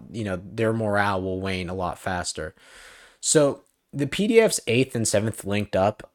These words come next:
as well as some dignity brigades to protect the P D F headquarters. Uh, they'd actually managed to shoot down two American helicopters, as well as force a third to ditch over the Panama.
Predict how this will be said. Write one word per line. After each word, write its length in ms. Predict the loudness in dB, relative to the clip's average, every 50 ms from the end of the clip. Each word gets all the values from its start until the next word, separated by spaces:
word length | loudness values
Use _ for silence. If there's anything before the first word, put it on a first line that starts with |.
| _ -6
as 220 | -4 -2 0 2
well 140 | 2 4 4
as 100 | 4 2
some 180 | 0 -2 -2
dignity 480 | -2 -2 -4 -2 -2 -2 -2 -2 -2 -2
brigades 440 | -2 -2 -2 0 2 2 2 2 -2
to 60 | -6
protect 300 | -8 -4 -2 -2 -2 -2
the 80 | -2 -8
P 200 | -6 -4 -2 0
D 120 | 2 0
F 140 | 0 0 -2
headquarters. 720 | -4 -4 -4 -4 -2 0 0 0 0 -2 -2 -6 -10 -12 _ -20 -20 -20 -20 -20 _ _ _ 0
Uh, 160 | 2 2 4
they'd 180 | 6 6 6 8
actually 280 | 6 6 4 2 2
managed 240 | 2 2 2 0 0
to 60 | -2
shoot 280 | -2 0 0 -2 0 0
down 260 | 0 2 2 0 -2
two 300 | -2 0 0 2 4 4
American 380 | 4 4 4 4 4 2 0 -2
helicopters, 680 | 0 0 0 0 2 0 0 0 -2 -2 -4 -4 -6 -6
as 360 | -8 -6 -4 -2 -2 -2 0
well 180 | 2 4 4 4
as 100 | 2 0
force 280 | -4 -2 -2 -2 -2
a 60 | -4 -6
third 300 | -4 -2 0 0 0 0
to 60 | -2
ditch 280 | -4 -4 -4 -4 -4
over 180 | -4 -4 -4 -6
the 80 | -8 -8
Panama. 600 | -6 -4 -4 -4 -2 -2 -2 0 -2 -2 -2